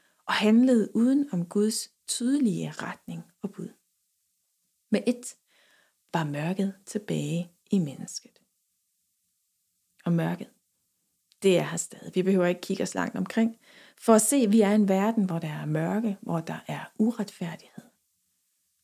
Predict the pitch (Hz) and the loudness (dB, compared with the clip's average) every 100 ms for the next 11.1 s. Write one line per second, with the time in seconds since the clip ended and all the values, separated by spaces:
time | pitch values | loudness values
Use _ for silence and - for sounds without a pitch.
0 | _ 240 247 240 233 311 226 190 170 190 | _ 4 4 4 4 6 4 4 2 2
1 | 175 165 165 185 208 - 302 302 285 175 | 0 -2 2 2 2 2 2 0 0 -4
2 | 160 - 262 254 - 196 202 208 - 175 | -2 -2 -2 -4 -2 -2 0 -4 -4 -4
3 | 185 - - - - _ 196 196 233 220 | -4 -10 -20 -20 -20 _ -2 4 4 6
4 | 220 220 233 - - - 185 - 185 - | 4 4 2 -2 -14 -4 -4 -2 -2 -2
5 | - 180 - 170 165 165 - - - 165 | -8 -6 -4 -4 -4 -6 -10 -12 -8 -8
6 | 165 202 208 208 - 180 165 156 - - | 0 2 2 -2 -2 -2 -2 -6 -10 -10
7 | - - - - _ _ _ _ _ _ | -14 -12 -14 -18 _ _ _ _ _ _
8 | _ _ 240 254 285 381 311 185 - - | _ _ 4 6 6 6 4 0 -2 -12
9 | _ _ - - 214 254 269 220 226 226 | _ _ -6 0 4 6 6 4 2 0
10 | 190 175 190 - 196 202 247 202 - - | -6 -6 -10 -6 -4 0 -2 -4 -8 -20